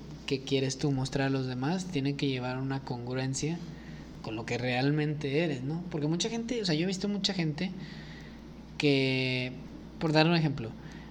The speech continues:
"No, sí, mi perrito falleció y lo quería tanto a mi perrito y mira aquí yo tengo una foto con él", y,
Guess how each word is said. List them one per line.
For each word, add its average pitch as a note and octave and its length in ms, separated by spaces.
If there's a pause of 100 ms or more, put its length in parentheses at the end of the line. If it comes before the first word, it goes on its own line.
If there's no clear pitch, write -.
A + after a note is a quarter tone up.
"No, E3 360
sí, D#3 280
mi D3+ 140
perrito D3+ 600
falleció D3 800
y D3 40
lo C#3+ 180
quería C3 380
tanto C#3 720
a C3+ 40
mi C#3 120
perrito C#3+ 540
y D3 60
mira C#3+ 240
aquí C#3+ 180
yo C#3+ 100
tengo C#3+ 160
una C#3+ 160
foto C#3+ 340
con D3+ 200
él", E3+ 420
y, D3 120